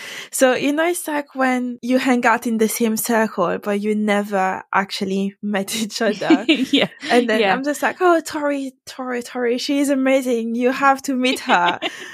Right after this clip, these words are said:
Speaker 1: And then we met and I was like, "I need to bring you to the podcast." So here we are, and I, I can't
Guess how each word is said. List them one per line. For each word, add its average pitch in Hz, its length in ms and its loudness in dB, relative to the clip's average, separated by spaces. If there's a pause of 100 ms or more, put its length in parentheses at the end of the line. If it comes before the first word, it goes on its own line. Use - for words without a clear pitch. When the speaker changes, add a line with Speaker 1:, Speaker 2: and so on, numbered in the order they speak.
(220)
Speaker 1:
And 233 220 2
then 240 180 4
we 254 140 4
met 262 300 -2
and 233 120 -2
I 226 40 0
was 226 100 -4
like, 226 220 -4
"I 415 140 4
need 269 200 -2
to 214 140 -2
bring 202 260 0
you 202 160 0
to 202 140 -8
the 208 100 -2
podcast." - 840 -6
So 220 320 2
here 277 360 -2
we 294 160 2
are, 214 480 2
and 202 480 0 (100)
I, 214 280 0
I 254 100 2
can't 247 260 0